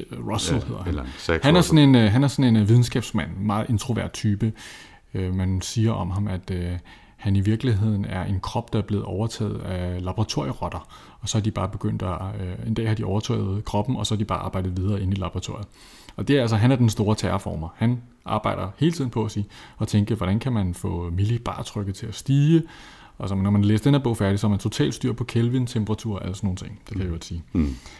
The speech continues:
Speaker 1: Men han, den modsætning herover,
Speaker 2: Ja.
Speaker 1: det er jo Anne,
Speaker 2: Mm.
Speaker 1: øh, som er, øh, det, som, øh, senere kommer til at hedde en red. Det vil sige, hun går ind for ikke at terraforme Mars. Hun synes,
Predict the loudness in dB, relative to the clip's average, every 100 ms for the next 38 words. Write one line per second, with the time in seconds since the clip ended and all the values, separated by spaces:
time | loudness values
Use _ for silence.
0 | -4 0 4 2 2 4 8 8 8 4
1 | 0 0 0 0 -2 -6 -2 2 2 0
2 | 0 0 0 -8 -16 -14 -14 _ _ _
3 | _ _ _ -6 -4 -4 -2 -2 -2 -2
4 | -4 -4 -12 _ _ _ _ _ _ -14
5 | -8 -8 -4 -4 -2 0 0 -2 -8 -8
6 | -6 -6 -8 -4 2 4 4 2 0 -2
7 | -2 -2 0 -2 0 0 0 -2 -4 -2
8 | 0 0 -2 -8 -20 -20 -20 -20 -14 -6
9 | -4 -2 -2 2 2 2 0 0 -2 -2
10 | -4 -4 -12 -20 _ 2 2 4 0 -2
11 | -4 -6 -6 -6 -8 -8 -10 -16 -20 _
12 | _ 0 0 2 0 0 -8